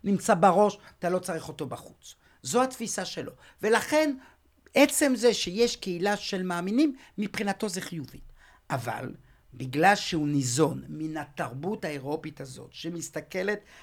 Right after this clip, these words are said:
על היהודים כמשהו של נאמנות כפולה. אז הוא רוצה ל-,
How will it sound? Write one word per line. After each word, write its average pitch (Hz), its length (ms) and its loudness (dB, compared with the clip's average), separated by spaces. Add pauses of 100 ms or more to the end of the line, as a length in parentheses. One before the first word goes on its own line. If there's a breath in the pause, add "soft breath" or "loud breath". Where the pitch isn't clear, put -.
(140)
על 175 220 2
היהודים 156 880 2 (840 loud breath)
כמשהו 185 480 -2
של 196 240 -2
נאמנות 165 520 -2
כפולה. 160 440 0 (1120 soft breath)
אז 170 180 0
הוא 190 80 4
רוצה 202 300 4
ל-, 262 40 4